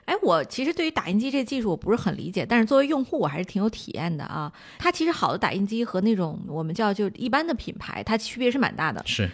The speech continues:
Speaker 1: 就它首先在打印的体感上，我觉得倒还好，
Speaker 2: 嗯。
Speaker 1: 但是就是它那个打出来那个东西上，比如说打黑白还行，但是打彩色它那个色差会非常大。
Speaker 2: 没错。
Speaker 1: 就是我要是用那个大牌的，而且是那种巨大的打印机，就我们办公室放那种，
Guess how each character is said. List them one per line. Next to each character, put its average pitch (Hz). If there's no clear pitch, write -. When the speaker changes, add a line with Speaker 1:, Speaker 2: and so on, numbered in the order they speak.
Speaker 1:
就 254
它 294
首 170
先 240
在 262
打 -
印 262
的 247
体 190
感 240
上， 165
我 143
觉 156
得 156
倒 170
还 156
好， 120
Speaker 2:
嗯。 95
Speaker 1:
但 330
是 285
就 285
是 254
它 294
那 285
个 247
打 -
出 233
来 240
那 247
个 220
东 269
西 180
上， -
比 202
如 214
说 -
打 -
黑 262
白 202
还 196
行， -
但 240
是 214
打 214
彩 -
色 226
它 254
那 240
个 220
色 233
差 240
会 254
非 240
常 233
大。 180
Speaker 2:
没 104
错。 107
Speaker 1:
就 254
是 247
我 202
要 214
是 220
用 226
那 214
个 185
大 254
牌 151
的， 165
而 214
且 185
是 180
那 254
种 190
巨 262
大 339
的 180
打 151
印 160
机， 156
就 190
我 175
们 170
办 202
公 220
室 240
放 185
那 165
种， -